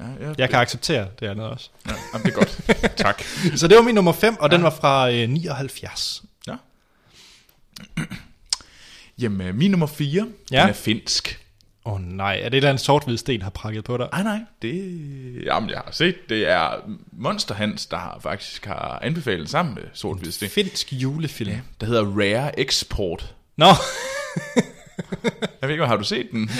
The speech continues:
Speaker 2: Jeg har faktisk aldrig set den,
Speaker 1: Ej, det er
Speaker 2: men
Speaker 1: en
Speaker 2: jeg,
Speaker 1: skam. Den
Speaker 2: jamen,
Speaker 1: er,
Speaker 2: jeg har
Speaker 1: den
Speaker 2: hørt
Speaker 1: er,
Speaker 2: gode ting.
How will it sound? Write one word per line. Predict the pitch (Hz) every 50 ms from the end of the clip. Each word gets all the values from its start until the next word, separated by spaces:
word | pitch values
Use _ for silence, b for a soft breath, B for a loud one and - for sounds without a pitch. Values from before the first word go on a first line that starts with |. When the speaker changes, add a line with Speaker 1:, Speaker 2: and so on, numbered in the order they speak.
| 226 -
Speaker 2:
Jeg | 170
har | 165 160
faktisk | 196 202 196 214
aldrig | 214 220 220
set | - - - 277 208 135 -
den, | - -
Speaker 1:
Ej, | - -
det | 101
er |
Speaker 2:
men | 120 -
Speaker 1:
en | 143
Speaker 2:
jeg, | 135 120
Speaker 1:
skam. | 98 101 101
Den | - - - -
Speaker 2:
jamen, | 160 151 160
Speaker 1:
er, |
Speaker 2:
jeg | 165 151
har | 151 151
Speaker 1:
den | 165 131
Speaker 2:
hørt | 127 185
Speaker 1:
er, | 190
Speaker 2:
gode | 214 -
ting. | - 180 165 160